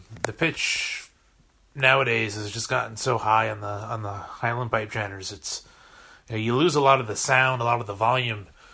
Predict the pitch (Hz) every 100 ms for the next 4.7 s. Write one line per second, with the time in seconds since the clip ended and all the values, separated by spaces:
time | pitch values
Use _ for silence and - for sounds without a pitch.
0 | - - - _ 117 110 107 107 - -
1 | 117 110 110 110 104 104 101 98 98 95
2 | - - - 107 - 107 104 98 98 98
3 | - 113 104 98 95 - 107 98 - -
4 | - 123 127 139 123 120